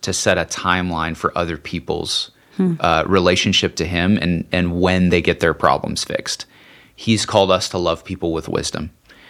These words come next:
Speaker 1: And as long as God gives us the resources and calls us to do it, I think we have to be obedient to, to faithfully serve in the ways that he,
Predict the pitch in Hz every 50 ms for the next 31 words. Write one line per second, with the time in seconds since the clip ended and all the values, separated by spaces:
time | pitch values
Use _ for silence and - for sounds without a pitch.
0 | - - - 95 92 87 95 98 95 101 104 95 - 104 87 90 85 - - 101
1 | 90 - 95 90 - - 92 85 92 87 - - 90 - - 87 80 - 92 80
2 | - 90 85 85 - - 80 - - 82 76 - 85 85 82 85 80 - 87 90
3 | - 82 80 82 - - - 82 87 82 80 - 90 90 92 90 85 78 78 80
4 | - - - - - - - - _ _ - - 90 82 - - - - 78 -
5 | - - - 113 110 117 117 - 110 98 92 - - 101 95 95 98 90 92 87
6 | 85 82 82 82 82 80 - - - -